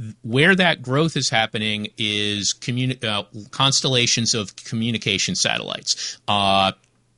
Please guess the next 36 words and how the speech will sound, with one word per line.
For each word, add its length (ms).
basically 460
putting 300
cell 320
towers 440
in 60
orbit 440
to, 280
so 160
that 120
you'll 180
be 260
able 160
to 120
get 340
high-speed 760
wireless 500
data 460
via 180
satellites 680
as 100
well 220
as 100
via 160
local 300
cell 260
towers. 840
Um, 320
more 320
traditionally, 760
that's 260
also 260
the 120
orbit 460
where 300
we 180
operate, 680